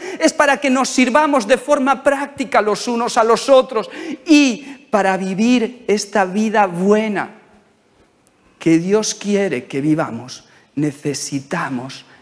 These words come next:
aprender a servir, reconocer ese don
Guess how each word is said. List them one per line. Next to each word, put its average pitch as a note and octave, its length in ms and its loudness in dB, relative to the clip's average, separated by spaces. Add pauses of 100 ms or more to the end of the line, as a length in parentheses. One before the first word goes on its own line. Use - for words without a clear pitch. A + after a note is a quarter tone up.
(140)
aprender B2+ 800 -8 (260)
a - 80 -12
servir, A#2+ 640 -10
reconocer B2+ 680 -2
ese A3+ 280 2
don D3 320 -6